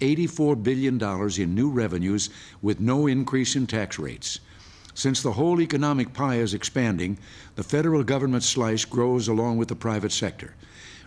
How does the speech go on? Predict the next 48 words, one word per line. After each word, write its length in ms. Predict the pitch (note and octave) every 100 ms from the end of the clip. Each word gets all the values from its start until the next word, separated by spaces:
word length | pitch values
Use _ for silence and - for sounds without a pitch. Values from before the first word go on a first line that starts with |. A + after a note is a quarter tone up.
| -
Raising 460 | A#2+ F3 D#3 E3
taxes 500 | B2 C3 A2 - A2
would 100 | A2+
be 80 | G2
the 140 | G2+ G2+
surest 480 | - C#3+ D3+ B2
way 160 | B2 A#2
to 100 | A2
kill 320 | A2+ C#3 A2+
the 180 | G#2 A2+
economic 520 | A2+ A#2+ A#2 A2+ F#2+
goose 380 | F#2 A#2 F#2 - -
that 120 | A2+
lays 300 | F#2+ A2+ F#2+
the 80 | G#2+
golden 380 | F2+ A2 G#2 G#2+
eggs. 360 | F#2 - - - - - - -
So 180 | - A#2
I 160 | A#2
leave 320 | A2 C3 D3
as 140 | C#3+ A#2
I 180 | C3+ C3
came, 560 | C3 A2 F2+ G2+ D2+ D#2
dead 240 | A#2+ C3+
set 320 | A2+ - G2+
against 360 | G2+ G2+ G#2 -
any 200 | A2 A2
new 120 | A2+
taxes. 640 | A#2+ A#2 E2+ - - - - - - - - - -
And 100 | A2+
even 260 | E3+ F#3+
if 120 | F3+
there 100 | F3+
were 220 | D3 D3 B2
a 40 |
tax 380 | B2 B2+ A#2 -
increase, 560 | A2+ G2 - C#2+ - - - - - -
history 400 | D3 D#3+ - D#3
shows 340 | - D3+ C#3
that 160 | G#2 A2
Congress 480 | - C#3+ G#2+ G#2+ -
would 100 | A2+
almost 440 | A2+ A#2+ A2+ -
certainly 400 | - D#3 F#2+ G#2+
spend 420 | G#2+ - C#3+ G2+
the 140 | G#2+ G#2
additional 400 | G#2+ A#2+ - A#2+
money. 400 | A#2 A2+ D2+